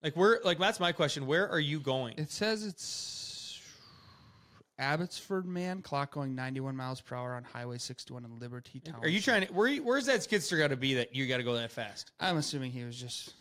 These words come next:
Speaker 2: just hammering down. Oh.
Speaker 1: Man, that's
Speaker 2: Oh,
Speaker 1: wild.
Speaker 2: he had to get fired for sure.
Speaker 1: Oh, yeah.
Speaker 2: That, uh,
Speaker 1: Hundred percent.
Speaker 2: it says the name of that.
Speaker 1: Yeah.
Speaker 2: Area wide concrete and excavating. Not
Speaker 1: Sure.
Speaker 2: good.
Speaker 1: Yeah, that's yikes. So,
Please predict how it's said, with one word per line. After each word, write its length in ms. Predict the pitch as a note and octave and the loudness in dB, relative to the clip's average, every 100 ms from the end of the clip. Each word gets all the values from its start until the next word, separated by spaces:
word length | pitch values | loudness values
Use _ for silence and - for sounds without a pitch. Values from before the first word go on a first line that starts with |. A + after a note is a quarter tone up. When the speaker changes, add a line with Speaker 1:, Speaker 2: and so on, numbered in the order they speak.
| - | -12
Speaker 2:
just 180 | B2+ C3 | -8 -4
hammering 340 | C3 C3+ C#3 | -4 -2 -2
down. 360 | C3+ D3 D#3+ C#3+ D3 - | 0 0 0 -2 -8 -12
Oh. 60 | C3 | -4
Speaker 1:
Man, 400 | C3 C3 A#2+ A2 G2+ - | 2 4 4 0 -6 -10
that's 300 | - C#3+ - - | 0 0 0 -2
Speaker 2:
Oh, 60 | |
Speaker 1:
wild. 460 | B2+ B2 A#2 A#2+ A#2+ - | 4 6 6 2 -4 -6
Speaker 2:
he 60 | |
had 140 | - D#3 | -6 -4
to 60 | |
get 120 | C3 | -6
fired 380 | A#2+ A2 A2 A2+ | -10 -12 -12 -14
for 120 | - | -12
sure. 380 | B2 - A#2+ B2+ - | -12 -10 -10 -8 0
Speaker 1:
Oh, 80 | D3+ | 4
yeah. 200 | A#2+ B2+ | 4 2
Speaker 2:
That, 40 | |
uh, 340 | B2+ A#2+ A#2 A#2 _ _ _ _ _ _ _ _ _ - | -2 -4 -6 -10 _ _ _ _ _ _ _ _ _ 0
Speaker 1:
Hundred 180 | F3 | 2
percent. 260 | D#3 C#3+ C3+ | 4 2 2
Speaker 2:
it 20 | |
says 200 | A#2+ D#3+ | 2 -2
the 100 | C#3 | -2
name 240 | A#2+ A#2+ A#2+ | -8 -10 -12
of 60 | |
that. 180 | A#2+ A#2+ - _ _ - | -16 -20 -20 _ _ -2
Speaker 1:
Yeah. 180 | C3 A#2 | 2 4
Speaker 2:
Area 160 | C#3 | 2
wide 340 | C3 A#2 A#2 A#2+ | -4 -8 -10 -12
concrete 440 | - A#2 - B2+ | -12 -14 -12 -14
and 80 | - | -12
excavating. 560 | C3 - - C#3+ D3 D#3 _ | -14 -14 -14 -12 -12 -14 _
Not 140 | D3 | -10
Speaker 1:
Sure. 160 | - C#3 | -2 0
Speaker 2:
good. 80 | A2+ - _ - | -2 -8 _ -4
Speaker 1:
Yeah, 280 | C#3 B2+ A2 C3+ | 0 0 -2 -2
that's 500 | B2+ C3 - - - - - _ _ | -2 -2 -4 -10 -14 -20 -20 _ _
yikes. 960 | B2+ B2 A#2+ A#2+ A#2+ A#2+ B2 G#2+ - - - - | -6 -4 -2 0 0 2 2 2 -4 -6 -8 -14
So, 380 | - - A#2 A2 | -4 2 2 0